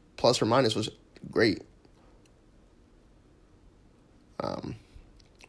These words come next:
his longevity. Um, Hakeem Olajuwon, I think, if you're asking me, Hakeem Olajuwon or Steph Curry in any era, I'm picking Hakeem Olajuwon. Maybe only in this era. That's, and that's kind of where I don't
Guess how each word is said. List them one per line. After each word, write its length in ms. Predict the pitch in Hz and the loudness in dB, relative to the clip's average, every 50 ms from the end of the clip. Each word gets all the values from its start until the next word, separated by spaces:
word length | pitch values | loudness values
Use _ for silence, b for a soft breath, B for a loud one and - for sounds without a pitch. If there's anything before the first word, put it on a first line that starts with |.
| - _ - _ _ - - _ _ _ - - - - - - - - | -20 _ -20 _ _ -20 -20 _ _ _ -20 -20 -20 -18 -18 -16 -12 -8
his 180 | 135 127 139 117 | 0 0 2 4
longevity. 520 | 131 123 123 113 131 131 127 - - - B B B B B B B B B B - | 4 4 4 4 4 4 4 2 -2 -4 B B B B B B B B B B 2
Um, 280 | 92 92 85 67 - | 2 4 4 2 0
Hakeem 400 | - 123 127 160 151 - - 170 | 0 2 2 2 2 4 6 6
Olajuwon, 520 | 143 123 120 127 139 139 143 139 131 131 127 | 8 10 10 8 8 8 6 4 4 4 4
I 100 | 117 131 | 2 0
think, 680 | - - - - 135 120 104 - - - - 151 - - _ | 0 -4 -2 0 0 0 0 -4 -8 -12 -12 -12 -14 -8 _
if 80 | 127 131 | -4 4
you're 120 | 139 147 | 8 8
asking 260 | 147 139 139 - 135 | 8 8 8 6 2
me, 240 | 123 123 123 123 120 - - - - - - - - - | 0 0 -2 -4 -8 -10 -12 -14 -16 -20 -20 -18 -14 -10
Hakeem 360 | - 120 139 139 - - 151 | -4 -2 -2 -2 2 4 6
Olajuwon 300 | 139 123 120 123 123 120 | 8 12 12 12 12 10
or 100 | 135 117 | 6 4
Steph 220 | 113 - - 107 - | 4 4 2 2 4
Curry 180 | - 131 107 | 4 4 4
in 60 | 98 - | 4 2
any 220 | - 117 123 - - | 2 0 2 2 2
era, 180 | - 98 - - - | 2 2 2 4 4
I'm 140 | - 113 | 4 2
picking 280 | 117 - - - 107 117 | 2 0 0 2 2 0
Hakeem 400 | 117 107 - - - - 117 107 | 0 0 -2 -2 -2 0 0 2
Olajuwon. 460 | 92 87 95 76 - 71 57 50 - B B B B B B | 4 4 4 4 2 0 -4 -4 -4 B B B B B B
Maybe 280 | - 151 170 165 170 - | 10 10 10 10 8 6
only 280 | - 120 156 160 160 156 | 8 8 10 10 10 8
in 160 | 147 135 131 | 6 6 6
this 160 | 131 131 127 - | 6 4 4 4
era. 200 | - 135 135 123 | 4 4 4 4
That's, 380 | 123 123 135 139 - - - - B B B B B | 4 4 2 0 0 -10 -14 -14 B B B B B
and 80 | - 107 | 0 2
that's 140 | 139 147 - | 2 2 2
kind 220 | - - 156 151 | 2 2 4 4
of 80 | 139 127 | 6 6
where 100 | 135 117 | 8 8
I 100 | 110 127 | 10 10
don't 240 | 127 127 110 - | 8 6 4 0